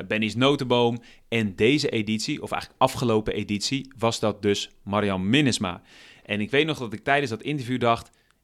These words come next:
"Ik zou haar ook zo graag een keer als gast bij de Energiegasten willen hebben." Maar toen dacht ik, "Hey, als ik nou gewoon dit interview," want het is ook opgenomen daar, "als ik nou gewoon de audio van dit interview pak,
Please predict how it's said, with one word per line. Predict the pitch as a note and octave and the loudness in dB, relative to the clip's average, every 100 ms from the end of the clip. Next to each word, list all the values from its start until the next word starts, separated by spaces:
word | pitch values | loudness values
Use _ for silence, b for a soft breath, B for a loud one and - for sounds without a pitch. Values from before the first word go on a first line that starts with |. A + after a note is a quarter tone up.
| _ | _
"Ik | B2+ A#2 | -6 -4
zou | - G2+ | -4 -4
haar | G2 A2 G2 | -2 -2 -2
ook | - | -2
zo | D#3 D3+ | -2 -2
graag | - A#2 G#2+ | -2 -6 -6
een | |
keer | G2+ A#2 A2 - _ | -4 -2 -2 -6 _
als | - G#2+ | -4 -4
gast | - B2+ - | -2 -4 -2
bij | A2+ G#2+ | -2 0
de | G2+ | 0
Energiegasten | G#2 G2+ E3 F#3+ B2+ - G2+ | -2 -2 0 0 0 0 -2
willen | G2 | 0
hebben." | F#2 F#2+ C#3+ - B B B | 0 -2 -4 -8 B B B
Maar | G3 | -2
toen | D#3 | 2
dacht | B2+ A#2 | 2 0
ik, | C#3+ - | -6 -2
"Hey, | G3 C#3 - | -2 -2 -2
als | D#3 C#3 | -2 0
ik | |
nou | C#3 B2 | 0 0
gewoon | C3+ B2 A#2+ | 2 2 2
dit | A#2 | 0
interview," | B2+ E3 D3 B2+ A#2 - | -2 -2 -2 0 0 -2
want | - A#2+ G#2+ - | -4 -6 -6 -8
het | B2 A#2 | -6 -4
is | A#2+ A#2 | -4 -2
ook | G#2+ | -2
opgenomen | G#2+ - C#3 B2 B2 B2 | -2 -4 -2 0 2 2
daar, | B2 B2+ - B | 4 2 0 B
"als | B B2+ | B -2
ik | C3+ | 0
nou | B2+ | 0
gewoon | B2+ A#2+ | 0 0
de | |
audio | - E3 C#3 A#2+ | 4 4 4 2
van | B2 | 2
dit | A2+ | 0
interview | D3+ D#3 F3+ - | -2 -2 -4 2
pak, | E3 | 2